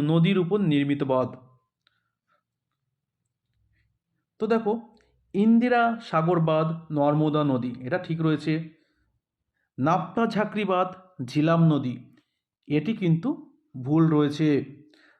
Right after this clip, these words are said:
নাপথা ঝাঁকড়ি বাঁধ ঝেলাম নদী, এটা হবে না। নাপথা ঝাঁকড়ি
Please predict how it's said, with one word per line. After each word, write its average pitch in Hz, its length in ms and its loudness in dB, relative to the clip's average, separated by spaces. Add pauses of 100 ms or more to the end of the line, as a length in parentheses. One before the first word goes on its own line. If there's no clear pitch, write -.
নাপথা 160 600 -2
ঝাঁকড়ি 165 420 -2
বাঁধ 143 300 0 (360)
ঝেলাম 147 400 0
নদী, 143 300 0 (460)
এটা 139 260 -2
হবে 143 200 2
না। 156 160 2 (520)
নাপথা 156 580 -2
ঝাঁকড়ি 170 440 -2